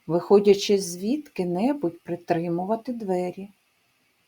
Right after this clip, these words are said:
Запитувати дозволу, якщо ти в гостях.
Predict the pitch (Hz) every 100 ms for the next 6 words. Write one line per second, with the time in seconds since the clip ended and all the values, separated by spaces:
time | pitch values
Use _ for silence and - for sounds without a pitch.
0 | _ _ _ _ _ _ _ _ _ _
1 | _ _ _ - - 311 311 240 208 196
2 | 220 214 269 269 190 165 170 165 170 175
3 | 196 202 208 214 233 - - 156